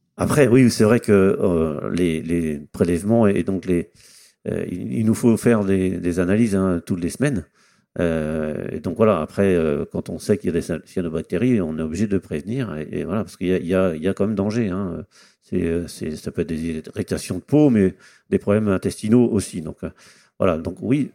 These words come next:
bien évidemment que ça, c'est un problème pour le tourisme. Euh,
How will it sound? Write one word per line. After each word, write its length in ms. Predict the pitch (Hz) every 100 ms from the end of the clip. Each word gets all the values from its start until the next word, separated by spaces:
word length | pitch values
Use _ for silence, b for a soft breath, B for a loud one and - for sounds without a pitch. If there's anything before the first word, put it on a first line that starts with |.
| -
bien 140 | 92
évidemment 360 | 110 110 127 151
que 80 | -
ça, 220 | 113 107
c'est 300 | - 101 -
un 200 | 95 92
problème 240 | - 104
pour 160 | 92 95
le 80 | 92
tourisme. 380 | - 92 143 - _ _ _ _ _ _ 98
Euh, 880 | 90 87 85 80 78 78 78 76